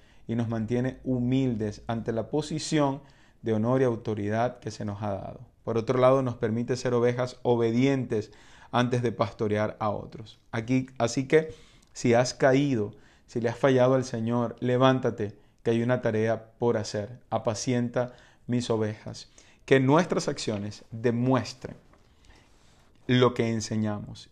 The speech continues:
y dentro de ello dejar ver también que somos vulnerables, frágiles, con luchas y tentaciones, pero que por su gracia somos sostenidos y seguimos en pie, porque irrevocables son los dones y el llamamiento de Dios, dice Romanos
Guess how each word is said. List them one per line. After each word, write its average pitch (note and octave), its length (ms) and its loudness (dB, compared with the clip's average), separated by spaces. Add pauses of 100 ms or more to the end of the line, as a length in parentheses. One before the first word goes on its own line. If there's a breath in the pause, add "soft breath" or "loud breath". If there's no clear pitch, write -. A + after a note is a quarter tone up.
(100)
y B2+ 120 2
dentro B2 380 2
de A2+ 260 -2
ello C3 420 4 (300 soft breath)
dejar C#3 300 2
ver D3 240 2
también C3 440 -2
que A#2+ 100 -6
somos B2 320 -6
vulnerables, A#2+ 840 2 (300 soft breath)
frágiles, B2 600 2
con A#2+ 240 0
luchas D3 380 2
y C3 40 -4
tentaciones, A2 760 -6 (380 soft breath)
pero B2+ 240 6
que B2 100 -2
por A#2+ 200 -2
su A#2+ 140 -4
gracia C3+ 360 2
somos B2+ 320 -4
sostenidos C3 720 -2
y A#2+ 100 -4
seguimos A2+ 520 -4
en A2 120 -6
pie, G2 260 -6 (340 soft breath)
porque B2 240 0
irrevocables A#2+ 920 2 (240 soft breath)
son A#2 200 -4
los A2+ 160 -4
dones C#3+ 320 2
y - 20 4
el C3 100 0
llamamiento A#2 580 -2
de A2 120 0
Dios, A#2 300 0
dice C3 260 -2
Romanos A2 640 -4